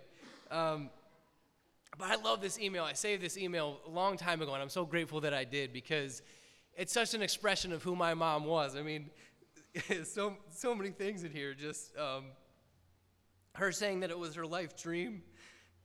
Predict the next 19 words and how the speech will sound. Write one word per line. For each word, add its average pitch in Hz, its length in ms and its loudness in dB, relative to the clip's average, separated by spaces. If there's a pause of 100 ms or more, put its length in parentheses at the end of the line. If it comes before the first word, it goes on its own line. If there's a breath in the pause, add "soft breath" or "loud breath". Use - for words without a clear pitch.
Um, 131 300 -6 (3750)
her 170 140 0
life 202 260 4
dream 202 340 0
to 165 60 -6
be 156 200 -2
a 139 60 -4
mom. 135 420 -4 (500 soft breath)
And 156 440 -2 (320)
you 190 140 -4
just 262 240 4
knew 262 180 2
that 147 220 4
from 165 120 -6
how 175 160 2
she 165 160 -2
was. 143 360 2
I 123 40 -2
mean, 143 320 -2